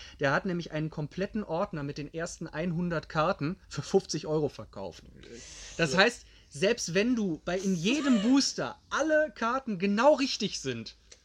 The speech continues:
Speaker 1: zahlst du immer noch irgendwie etwas über hundert Euro. Das heißt,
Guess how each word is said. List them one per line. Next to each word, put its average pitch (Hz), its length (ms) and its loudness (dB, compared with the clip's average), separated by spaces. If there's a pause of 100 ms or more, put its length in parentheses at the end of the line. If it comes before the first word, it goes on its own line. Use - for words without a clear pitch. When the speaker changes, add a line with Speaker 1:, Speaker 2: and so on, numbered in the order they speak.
(400)
Speaker 1:
zahlst 196 320 0
du 226 40 -2
immer 226 200 4
noch 156 180 0
irgendwie 165 320 -2
etwas 185 260 -2
über 175 220 0
hundert 196 380 4
Euro. 117 400 -4
Das 127 180 -8
heißt, 165 240 -4